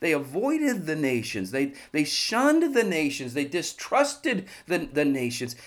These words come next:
Uh, uh, we read in the Bible that they, they would not, they would not eat at Gentile tables. They would not enter Gentile homes. So do you see why this commission is so radical? Jesus is sa-, saying to them, "I want you to go make disciples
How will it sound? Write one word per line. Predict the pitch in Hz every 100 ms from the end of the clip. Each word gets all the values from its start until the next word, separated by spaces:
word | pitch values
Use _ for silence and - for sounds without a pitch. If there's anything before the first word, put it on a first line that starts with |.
| -
Uh, |
uh, | 175 160 156
we | 170 170
read | 190 202
in | 190
the | 156
Bible | 151 185 214
that | 170 151
they, | 147
they | - 135
would | 135 131
not, | 117 120 202 - _ - - _ _ _ - - - -
they | 107
would | 104 117
not | 117 143
eat | 185 208 -
at | 123
Gentile | 117 117 120 127
tables. | 180 240 175 95
They | 95
would | 101 117
not | 120 127 -
enter | 170 190 123 113 - -
Gentile | 131 123 131 143 151 - -
homes. | - 208 120 -
So | 139 - - _ _ _ _ _ _ _ _ _ _ _ - - _ _ _ _ _
do | 135
you | 160
see | 156 269
why | 247 214
this | 190
commission | 190 143 147 151 113
is | 95
so | 117 95
radical? | 92 87 85 - 294 101 90
Jesus | 113 180 269 269
is | 196
sa-, | - 104 -
saying | - 110 104
to | 120
them, | 120 98
"I | - 117
want | 214 165 -
you | 151
to | 175
go | 175 98
make | 95 95 -
disciples | - - 78 - - -